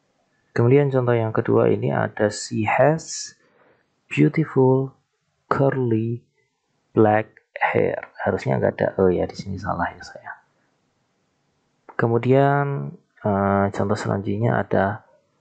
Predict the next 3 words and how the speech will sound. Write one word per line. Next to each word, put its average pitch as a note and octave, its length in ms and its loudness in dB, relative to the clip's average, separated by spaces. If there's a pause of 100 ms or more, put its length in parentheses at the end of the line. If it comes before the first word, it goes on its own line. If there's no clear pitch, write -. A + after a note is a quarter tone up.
(300)
that C#3 400 0 (240)
expensive - 1040 0 (400)
new C#3 640 0